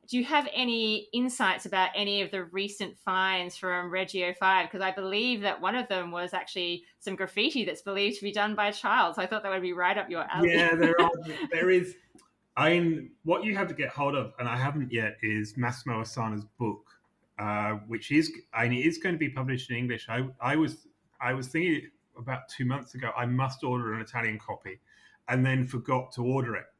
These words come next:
Speaker 2: But there, there is so much, and the, I kn-, I think what you see there is actually sort of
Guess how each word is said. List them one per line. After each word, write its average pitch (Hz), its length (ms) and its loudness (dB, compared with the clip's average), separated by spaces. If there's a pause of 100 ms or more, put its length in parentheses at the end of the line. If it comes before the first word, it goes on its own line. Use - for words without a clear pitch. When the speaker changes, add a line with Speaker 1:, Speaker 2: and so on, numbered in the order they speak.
(180)
Speaker 2:
But 127 360 -2
there, 147 360 2
there 147 240 4
is 135 240 -2
so 160 180 4
much, 135 360 0
and 120 220 0
the, 117 320 0 (680)
I 123 120 4
kn-, 127 160 2 (140)
I - 100 2
think 175 320 -2 (360)
what 143 320 2
you 135 140 0
see 131 240 -2
there 127 400 2
is 117 160 -4
actually 123 360 -4
sort 123 200 -6
of 117 120 -4